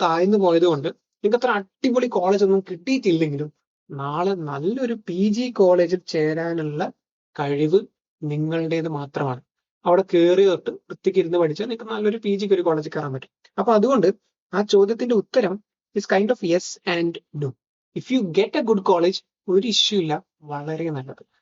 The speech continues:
കിട്ടിയിട്ടില്ലെങ്കിലും വലിയ പ്രശ്നമില്ല, നിങ്ങൾക്ക് മേക്കപ്പ് ചെയ്യാൻ ഓപ്ഷനും കൂടി ഭാവിയിലുണ്ട് എന്നാണ്. അപ്പൊ അങ്ങനെയാണെങ്കിൽ ഏറ്റവും ഇമ്പോർട്ടന്റ് ആയിട്ടുള്ള കാര്യം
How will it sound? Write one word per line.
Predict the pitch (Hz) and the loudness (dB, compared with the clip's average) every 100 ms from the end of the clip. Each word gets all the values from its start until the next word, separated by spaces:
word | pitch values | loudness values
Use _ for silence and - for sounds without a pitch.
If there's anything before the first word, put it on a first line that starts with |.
| _ _ | _ _
കിട്ടിയിട്ടില്ലെങ്കിലും | 226 285 233 214 269 302 269 254 | -6 -4 0 0 2 0 0 0
വലിയ | 202 190 - | 2 0 -2
പ്രശ്നമില്ല, | 165 - 262 170 175 | -4 0 2 2 0
നിങ്ങൾക്ക് | 175 196 185 | 0 2 2
മേക്കപ്പ് | 180 226 196 | 0 0 2
ചെയ്യാൻ | 175 165 | 0 -2
ഓപ്ഷനും | 151 165 151 | -6 -6 -6
കൂടി | 143 190 _ _ _ 160 | -6 -8 _ _ _ -4
ഭാവിയിലുണ്ട് | 143 143 160 160 156 185 180 _ - | -2 -2 -2 -2 0 0 -2 _ -10
എന്നാണ്. | 143 123 - _ _ _ _ - | -8 -8 -12 _ _ _ _ 0
അപ്പൊ | 240 | 0
അങ്ങനെയാണെങ്കിൽ | 254 247 226 226 | 2 0 0 0
ഏറ്റവും | 214 214 | 2 2
ഇമ്പോർട്ടന്റ് | 202 202 196 | 2 2 2
ആയിട്ടുള്ള | 185 170 | 0 0
കാര്യം | 160 | -2